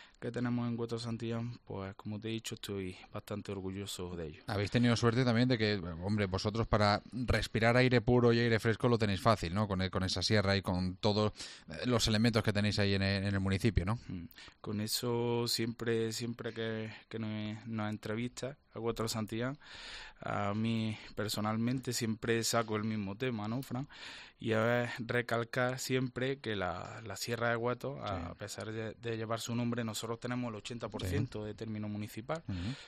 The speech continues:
Speaker 1: Pues imagínate esa magnífica sierra que tenemos al poder respirar, eh, ese aire.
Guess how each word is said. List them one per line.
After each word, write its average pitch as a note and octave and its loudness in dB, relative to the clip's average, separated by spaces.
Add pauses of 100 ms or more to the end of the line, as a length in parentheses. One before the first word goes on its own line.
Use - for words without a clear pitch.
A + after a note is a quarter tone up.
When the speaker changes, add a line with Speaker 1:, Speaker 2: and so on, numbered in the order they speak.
(220)
Speaker 1:
Pues A2 -6
imagínate A#2+ -2 (140)
esa A#2+ -4
magnífica A#2+ 0
sierra A#2 -2
que A#2 -2
tenemos B2+ -2 (800)
al A#2+ -4
poder A2+ 0
respirar, G#2+ -4 (420)
eh, G#2 -4 (100)
ese G#2 -6
aire. F2+ -10